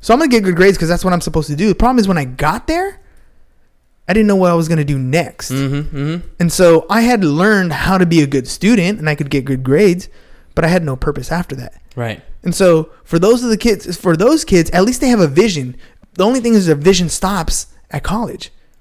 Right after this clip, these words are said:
Speaker 1: What about after that? Like, have
Speaker 2: Nobody
Speaker 1: you
Speaker 2: really
Speaker 1: decided
Speaker 2: knows.
Speaker 1: what that career is gonna be? What does that lifestyle look like?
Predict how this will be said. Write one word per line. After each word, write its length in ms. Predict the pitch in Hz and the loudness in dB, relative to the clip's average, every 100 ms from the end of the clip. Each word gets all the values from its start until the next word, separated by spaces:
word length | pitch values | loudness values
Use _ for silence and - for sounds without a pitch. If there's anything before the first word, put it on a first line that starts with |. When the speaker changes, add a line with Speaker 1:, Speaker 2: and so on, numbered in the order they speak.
| _ | _
Speaker 1:
What 80 | 185 | -2
about 140 | 208 | 0
after 260 | 170 220 151 | 0 -2 -4
that? 260 | 131 - _ _ _ _ _ | -8 -10 _ _ _ _ _
Like, 140 | 160 151 | -2 2
have 100 | 175 | 4
Speaker 2:
Nobody 100 | 208 | 4
Speaker 1:
you 60 | |
Speaker 2:
really 100 | 180 | 2
Speaker 1:
decided 340 | 110 170 190 170 | 0 0 2 0
Speaker 2:
knows. 80 | 139 | 0
Speaker 1:
what 160 | 202 | -2
that 140 | 214 202 | -2 -2
career 220 | 196 208 | -2 -2
is 80 | 202 | -2
gonna 120 | 202 | -4
be? 300 | 185 233 262 - - | -4 -8 -10 -16 -12
What 140 | 156 185 | 0 2
does 140 | 208 | 4
that 120 | 202 175 | 0 0
lifestyle 420 | 185 190 208 165 | -2 -2 -4 -2
look 200 | 202 226 | -4 -4
like? 300 | 147 - | -10 -12